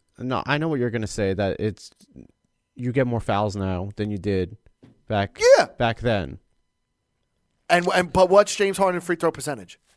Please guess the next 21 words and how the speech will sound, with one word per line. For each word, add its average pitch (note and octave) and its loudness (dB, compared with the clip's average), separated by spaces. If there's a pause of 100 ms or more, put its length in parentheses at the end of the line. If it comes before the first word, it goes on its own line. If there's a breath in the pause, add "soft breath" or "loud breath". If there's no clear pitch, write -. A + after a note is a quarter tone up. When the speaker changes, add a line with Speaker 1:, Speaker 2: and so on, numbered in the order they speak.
(140)
Speaker 2:
Career A#3 6
right C#3+ -2
now. A#2 -12
What's E3+ 4
his G#3+ -4
career G3 4
free G3 -4
throw F#3 2
percentage? C#3 -8 (200 soft breath)
You C#3+ 0
have E3 2
to D3 -2
have C3+ 0
it A2+ -10
in A2+ -12
front B2 -4
of F#2 -14
you, F#2 -10
I'm F2 -16
sure. F2 -10 (800)
Speaker 1:
It A#2+ 0